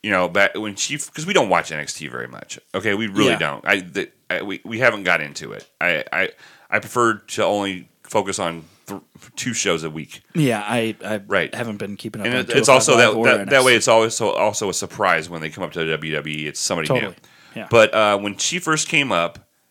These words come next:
Speaker 1: I was like, "This girl looks like just evil, like she's gonna beat somebody up."
Speaker 2: Mm-hmm.
Speaker 1: But, uh, on Instagram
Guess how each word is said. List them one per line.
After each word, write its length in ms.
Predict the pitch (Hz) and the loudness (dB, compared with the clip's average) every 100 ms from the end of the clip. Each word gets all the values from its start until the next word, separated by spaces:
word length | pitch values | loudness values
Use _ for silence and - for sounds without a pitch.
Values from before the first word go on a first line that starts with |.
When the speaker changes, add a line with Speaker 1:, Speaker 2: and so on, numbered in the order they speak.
| _ _ _ - | _ _ _ 2
Speaker 1:
I 300 | 101 101 101 | 4 4 2
was 300 | 98 92 - | -2 -4 0
like, 440 | 85 82 78 - _ _ _ _ _ _ _ _ _ _ _ | 0 0 -6 -20 _ _ _ _ _ _ _ _ _ _ _
"This 240 | 98 123 - | -2 0 0
girl 440 | 107 87 82 73 _ | 0 -2 -2 -8 _
looks 500 | 98 101 107 95 - 87 | -16 -6 -4 -4 -6 -6
like 200 | 76 _ _ _ _ 78 | -8 _ _ _ _ -12
just 300 | 90 - - | -8 -8 -10
evil, 340 | 107 123 87 76 | -12 -8 -6 -4
like 140 | 78 | -4
she's 300 | - 98 80 | -6 -8 -12
gonna 200 | 80 82 | -14 -14
beat 240 | 78 98 90 | -8 -8 -6
somebody 400 | 90 78 78 73 | -8 -6 -4 2
up." 320 | 110 - - _ - | 2 2 -8 _ -10
Speaker 2:
Mm-hmm. 280 | 135 127 120 _ _ | -6 -6 -8 _ _
Speaker 1:
But, 460 | 113 120 107 - _ 107 | 4 6 6 0 _ 0
uh, 260 | 107 98 - | 2 2 2
on 160 | 113 | -2
Instagram 520 | 104 135 - 156 135 | -2 -4 -4 -2 -2